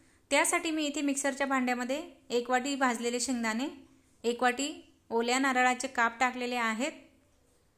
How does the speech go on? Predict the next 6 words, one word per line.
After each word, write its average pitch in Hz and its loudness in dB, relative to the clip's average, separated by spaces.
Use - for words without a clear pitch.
सोबतच 247 -2
दोन 254 0
हिरव्या 247 0
मिरच्या 233 -2
टाकलेल्या 262 0
आहेत. 247 2